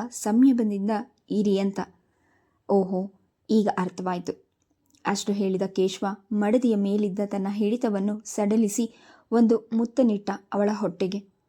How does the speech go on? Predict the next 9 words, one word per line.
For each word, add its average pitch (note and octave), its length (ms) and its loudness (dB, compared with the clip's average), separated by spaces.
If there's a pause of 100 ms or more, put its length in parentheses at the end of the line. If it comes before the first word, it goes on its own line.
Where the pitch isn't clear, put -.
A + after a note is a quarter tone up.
(320)
ಅದನ್ನು G#3 320 2
ಕಂಡ F#3+ 280 -2 (240)
ಅರುಂಧತಿ G3 480 0
ಹೇಳಿದ್ಲು, G3 680 -2 (540)
"ಏನ್ರಿ, G3+ 500 0 (240)
ಈಗ್ಲಿಂದಲೇ G3+ 540 2
ಪಾಪುಗೆ G3 560 0
ಲಂಚ F#3 360 -2
ಕೊಡ್ತಿದ್ದೀರಾ?" G3+ 800 -2